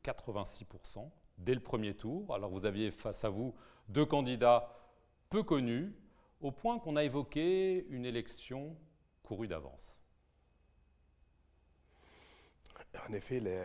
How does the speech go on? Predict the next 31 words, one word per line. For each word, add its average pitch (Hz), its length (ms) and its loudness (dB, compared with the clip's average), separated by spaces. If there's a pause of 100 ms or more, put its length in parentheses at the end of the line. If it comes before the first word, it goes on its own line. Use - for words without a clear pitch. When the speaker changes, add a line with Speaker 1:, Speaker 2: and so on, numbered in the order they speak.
(140)
Speaker 2:
résultats 98 340 -4
de 92 60 -4
cette 104 160 -8
élection, 98 480 -2 (960)
euh, 92 300 -2
donnent 98 240 -2
bien 98 160 0
l'impression 95 760 -2 (300)
que, 92 760 0
en 87 120 -6
face, 104 360 -2 (220)
les 87 140 -8
candidats 92 720 0 (100)
n'étaient - 220 -10
pas, 95 500 -2 (220)
euh, 87 160 -4
peut-être - 220 -12
à 92 60 -6
la 87 60 -4
hauteur. 92 400 -4 (880)
Mais - 100 -20
je - 60 -20
crois 110 100 -2
que 95 60 -4
c'est 92 120 -6
une 95 60 0
mauvaise 95 240 0
lecture. 87 340 -6 (3250)
Et - 120 -8
vous 87 100 -6
savez, 98 440 2